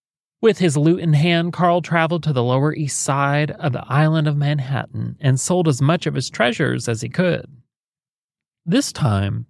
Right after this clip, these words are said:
he had a plan for the money, and instead of hopping aboard another train car, he bought himself a yacht. He then sailed around a little bit and concocted a devious plan of murder.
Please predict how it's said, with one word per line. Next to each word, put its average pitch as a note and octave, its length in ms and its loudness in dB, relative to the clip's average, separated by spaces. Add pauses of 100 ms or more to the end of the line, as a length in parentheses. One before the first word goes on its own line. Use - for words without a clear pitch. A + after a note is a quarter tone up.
he F3+ 160 -2
had E3+ 160 4
a A2+ 60 0
plan D#3+ 440 2
for A#2+ 180 -6
the G2+ 120 -4
money, G#2 500 -6 (500)
and D#3+ 180 2
instead D3 380 0
of A#2 100 -4
hopping D3+ 340 -2
aboard C3+ 320 -2
another B2+ 360 0
train C4+ 360 -2
car, A#2 540 -2 (720)
he G#3 160 -2
bought A#2 260 2
himself C#3 400 0
a E3+ 60 -2
yacht. G#3+ 420 -4 (1300)
He F#3 160 2
then D#3 220 4
sailed E3 360 2
around D3+ 340 0
a D3+ 60 0
little D3 260 -2
bit D3+ 340 0
and E3 360 0 (180)
concocted D3+ 920 -2
a C#3 140 0
devious F3 720 2
plan D#3 400 0
of A2+ 160 0
murder. A#2+ 640 -2